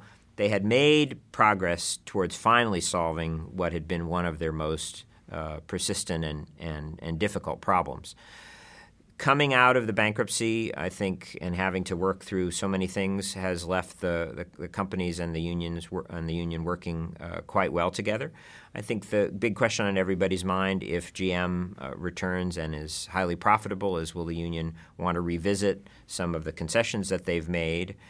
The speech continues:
and what will the company's stance be to that? I think the company's position would be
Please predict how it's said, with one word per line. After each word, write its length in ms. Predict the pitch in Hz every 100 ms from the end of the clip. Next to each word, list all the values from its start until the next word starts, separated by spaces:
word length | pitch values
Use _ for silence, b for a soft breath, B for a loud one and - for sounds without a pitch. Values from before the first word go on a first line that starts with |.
| b b -
and 480 | 82 82 82 80 80
what 180 | 85 -
will 80 | 78
the 80 |
company's 380 | 80 82 82 78
stance 380 | - 90 82 -
be 500 | 90 101 98 90 85 -
to 220 | - 131
that? 340 | 87 71 87 -
I 80 | 90
think 120 | 82
the 100 | 80
company's 420 | 95 87 82 78
position 440 | 82 82 110 101 87
would 160 | 80
be 380 | 85 82 80